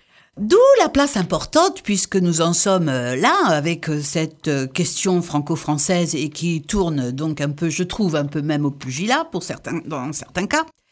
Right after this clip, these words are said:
d'où la place importante que prennent les deux têtes de l'exécutif.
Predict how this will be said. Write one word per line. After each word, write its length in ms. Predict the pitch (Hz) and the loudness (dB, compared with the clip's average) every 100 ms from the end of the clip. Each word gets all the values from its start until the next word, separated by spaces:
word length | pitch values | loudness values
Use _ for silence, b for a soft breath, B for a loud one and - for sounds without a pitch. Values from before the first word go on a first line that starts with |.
| b b b b | b b b b
d'où 180 | 185 311 | 0 4
la 120 | 277 | 4
place 260 | 185 175 - | 2 2 2
importante 600 | - 269 170 - 185 233 180 | 2 2 0 0 -2 -2 -4
que 120 | - | -2
prennent 420 | 208 - 185 240 - | -2 -2 -2 -2 -2
les 120 | 240 | -2
deux 120 | 196 165 | 0 0
têtes 240 | 185 220 | -2 -2
de 80 | 254 | 0
l'exécutif. 840 | 254 214 285 311 311 320 320 - | 0 2 2 0 0 2 0 -4